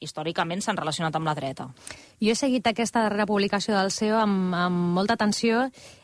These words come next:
Speaker 2: i diguem que hi ha llums i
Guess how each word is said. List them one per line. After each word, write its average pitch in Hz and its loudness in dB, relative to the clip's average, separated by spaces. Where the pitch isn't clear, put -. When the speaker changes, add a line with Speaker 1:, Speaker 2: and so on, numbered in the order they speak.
Speaker 2:
i 202 2
diguem 190 0
que 269 0
hi 254 4
ha 247 2
llums 240 2
i 220 2